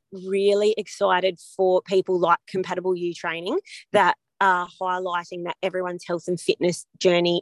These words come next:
is different. Um, lifestyle is different to competing.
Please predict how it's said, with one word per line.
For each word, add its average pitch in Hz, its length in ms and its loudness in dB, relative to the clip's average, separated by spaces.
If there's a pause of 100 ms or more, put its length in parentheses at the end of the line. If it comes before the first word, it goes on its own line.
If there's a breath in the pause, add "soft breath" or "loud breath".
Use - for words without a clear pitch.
is 180 220 -2
different. 247 420 2 (380 loud breath)
Um, 180 240 2 (180)
lifestyle 202 840 2
is 190 220 -10
different 196 360 -10 (180)
to 185 180 2
competing. 196 920 -2